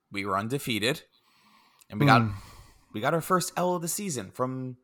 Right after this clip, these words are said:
Speaker 1: Taylor Heinicke. So
Speaker 2: We
Speaker 1: don't
Speaker 2: beat
Speaker 1: be
Speaker 2: ourselves. <laughs>
Speaker 1: We did beat ourselves. And the biggest difference, and I was gonna get to that, is we understood the holes that we had in our defense because they ran the ball on us, and we went out and got two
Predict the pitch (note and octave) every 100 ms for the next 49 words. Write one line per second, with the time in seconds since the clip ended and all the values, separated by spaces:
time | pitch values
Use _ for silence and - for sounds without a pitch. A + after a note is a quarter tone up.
0 | _ - C3 F3 F#3+ E3 E3+ G2+ - A2
1 | - _ - - - - _ _ - C#3+
2 | C3 A#2+ A2+ - _ - B2 C#3+ C3 A#2
3 | G#2 G2+ - F#2+ F#2+ F2 E2 - - -
4 | - - D3+ F3+ F3+ G3+ D#3 C#3+ A2+ G#2+
5 | A#2+ A2+ A2+ B2+ C3 F3+ F#3+ - D3 -
6 | C#3+ B2 A#2+ A2+ C3+ B2+ G#2 A2+ - B2
7 | G2+ G2 G2 - G#2 G#2 G2+ G2 - -
8 | - _ G#2 C#3 G3 G3+ A#2+ B2+ C3+ C#3+
9 | - A#2+ A#2+ A2+ - A2 G#2 A#2 C3 B2+
10 | - A2 A#2 A#2+ G#2 A2+ A2 G#2 G#2+ C#3+
11 | D3+ - A#2 A2+ G2+ G2 G#2 A#2 A2+ F#2+
12 | F#2+ G#2 B2 C#3 C#3+ D#3+ E3 E3 A#2 G#2
13 | A#2 C3+ A#2+ A2 A2+ G2+ F2 - - C3
14 | C#3+ D3+